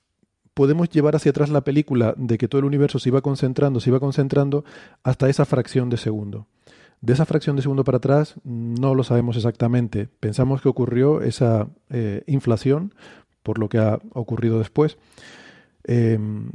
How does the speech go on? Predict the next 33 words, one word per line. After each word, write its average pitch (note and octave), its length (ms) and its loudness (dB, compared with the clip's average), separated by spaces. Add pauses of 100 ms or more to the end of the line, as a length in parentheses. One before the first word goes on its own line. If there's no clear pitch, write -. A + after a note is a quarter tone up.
(120)
pero C#3+ 220 2
eso G3 200 0
realmente D#3 420 0
es D3 40 -2
lo D3 60 0
que C3+ 80 -6
llamamos C3 320 0
el A#2+ 100 0
Big A2+ 180 0
Bang, G2 340 -4 (220)
¿vale? B2 420 -4
Eh, G#2 480 -2 (440)
esa, A2+ 640 0 (880)
eh, A2 240 -6
cuando A2+ 240 0
hablamos B2+ 300 0
de D3 80 -2
que C#3 60 -2
el C#3 40 0
universo C3+ 340 2
comienza C3 300 0
en B2 60 0
un A#2 100 -4
punto C3 600 0
y A#2 40 0
comienza, A#2+ 1160 2
eh, A#2 260 -4
con A#2 140 -6
una A#2+ 140 0
gran A#2+ 160 2
explosión, B2+ 580 -2 (420)
nos A#2+ 160 0
referimos, D#3 800 2